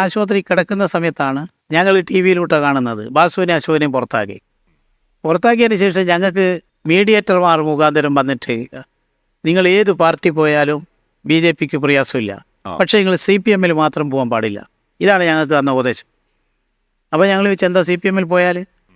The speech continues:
Speaker 1: ഉടനെ ഞങ്ങൾ നമോ വിചാർ മഞ്ചിൻ്റെ പൊതുയോഗങ്ങൾ എല്ലാ സ്ഥലത്തും വെച്ച് ഞങ്ങൾ പറഞ്ഞു, "ഇങ്ങനെ ഒരു ഉപദേശം കിട്ടിയിട്ടുണ്ട്, നിങ്ങൾ ഏത് പാർട്ടി പോയാലും പ്രശ്നമില്ല, പക്ഷേ സി പി എമ്മിൽ മാത്രം പോകാൻ പാടില്ല." ഞങ്ങൾ ബി ജെ പിക്കാർ പൈസ കൊണ്ടല്ലല്ലോ ഞങ്ങൾ പ്രവർത്തിച്ച് ഇത്രയും കാലം.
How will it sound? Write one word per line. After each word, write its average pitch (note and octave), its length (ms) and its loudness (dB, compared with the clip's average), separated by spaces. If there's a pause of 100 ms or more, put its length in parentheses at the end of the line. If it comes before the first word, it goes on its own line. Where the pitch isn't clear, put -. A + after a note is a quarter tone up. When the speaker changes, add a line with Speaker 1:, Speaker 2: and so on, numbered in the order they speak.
(240)
Speaker 1:
ഉടനെ G#3+ 260 2
ഞങ്ങൾ G#3 320 2
നമോ F#3+ 320 2
വിചാർ G3 280 4
മഞ്ചിൻ്റെ F3 340 0
പൊതുയോഗങ്ങൾ E3 520 2
എല്ലാ D#3 160 2
സ്ഥലത്തും C#3+ 340 -4
വെച്ച് A#2 220 -8 (840)
ഞങ്ങൾ G#3+ 260 2
പറഞ്ഞു, F#3+ 200 2
"ഇങ്ങനെ F#3 220 2
ഒരു E3 100 2
ഉപദേശം D#3+ 380 0
കിട്ടിയിട്ടുണ്ട്, A#2+ 460 -2 (400)
നിങ്ങൾ E3+ 240 2
ഏത് E3+ 420 2
പാർട്ടി D#3+ 380 2
പോയാലും D3 480 0
പ്രശ്നമില്ല, C#3 440 -2 (840)
പക്ഷേ E3+ 200 2
സി A#3 200 0
പി A#3+ 140 0
എമ്മിൽ G3+ 220 2
മാത്രം D#3 400 -2
പോകാൻ C3+ 220 -4
പാടില്ല." G#2+ 320 -8 (180)
ഞങ്ങൾ E3+ 220 2
ബി A3 200 0
ജെ A#3+ 80 0
പിക്കാർ A#3 300 2
പൈസ G#3+ 220 0
കൊണ്ടല്ലല്ലോ G3 460 2
ഞങ്ങൾ D#3+ 240 0
പ്രവർത്തിച്ച് D#3 400 -2
ഇത്രയും C#3 300 0
കാലം. G#2+ 260 -4